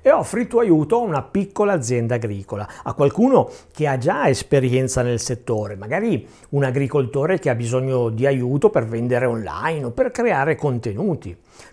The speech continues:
Questo ti permetterà di conoscere il mondo dell'agricoltura dall'interno, senza rischiare di rimanere intrappolato nei costi e nelle difficoltà di una piccola azienda agricola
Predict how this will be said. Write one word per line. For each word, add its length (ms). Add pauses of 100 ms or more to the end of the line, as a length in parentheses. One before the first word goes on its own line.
Questo 480
ti 120
permetterà 600 (140)
di 140
conoscere 500
il 200
mondo 440
dell'agricoltura 840
dall'interno, 1160 (300)
senza 320
rischiare 600
di 120
rimanere 520
intrappolato 1000 (320)
nei 220
costi 600
e 40
nelle 180
difficoltà 720
di 140
una 200
piccola 680
azienda 400
agricola 540